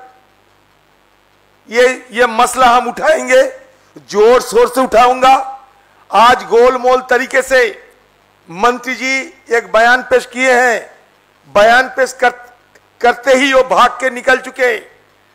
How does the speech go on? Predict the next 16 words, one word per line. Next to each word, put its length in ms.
लगता 340
है 80
कि 160
सूट 420
और 120
स्कूट 420
पॉलिसी 320
अपना 220
रहे 280
हैं। 340
सदन 360
के 140
अंदर 380
नियमों 380
के 140
मुताबिक 500